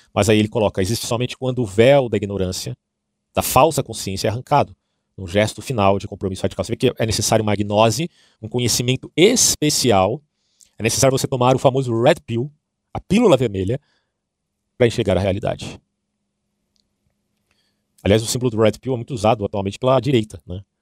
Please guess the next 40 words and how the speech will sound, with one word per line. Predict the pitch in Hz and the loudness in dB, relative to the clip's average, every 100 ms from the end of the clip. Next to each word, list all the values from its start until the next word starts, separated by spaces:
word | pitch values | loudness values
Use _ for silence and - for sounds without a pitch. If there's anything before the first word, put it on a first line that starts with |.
| _ _ | _ _
Em | 95 90 | -6 -2
via | 101 104 | 2 2
de | 95 - | 2 -6
um | 107 | -6
ressentimento | 101 104 107 101 101 110 | -4 -4 -4 -2 -4 -4
de | 104 | -4
olhar | 98 | 0
as | 101 | 0
mulheres | 104 92 98 104 - _ _ | 2 0 0 -2 -10 _ _
como | - 95 | -16 -10
sendo | - 98 90 | -4 -4 -4
sempre | - 92 104 | -8 -6 -4
opressoras | - 104 - 101 104 | -2 -4 -2 -2 -2
dos | - 107 95 | -4 -6 -4
homens, | 92 - - - _ _ | -6 -8 -16 -20 _ _
que | - | -4
é | |
uma | 98 | -4
coisa | - 98 | -2 -4
abjeta, | 92 90 104 - | -2 2 2 0
né? | 87 90 | -10 -12
Você | - | -12
pensar | 98 - 92 90 90 | -12 -6 -4 -4 -8
nesse, | 90 - 101 | -10 -10 -10
em | |
termos | 95 98 92 | -6 -6 -4
universais, | 95 104 - 104 98 107 - _ _ _ _ _ _ 104 | 0 0 2 2 2 0 -6 _ _ _ _ _ _ -2
essa | 117 | 2
alocação | 110 107 110 - 113 | 2 2 0 -2 -4
de | 107 | -6
um | 113 | -8
grupo | 107 123 147 | -6 -6 -6
frente | - 120 - | -2 -2 0
ao | 107 | -2
outro. | 90 - 90 - _ _ _ _ _ | -4 -10 -16 -18 _ _ _ _ _
É, | 98 95 92 90 95 | -2 0 0 -4 -4
é, | 107 - 139 | -4 -2 -4
é, | - | -2
essa | 120 110 | 0 2
besteira, | 117 - 117 104 85 | 2 0 0 0 0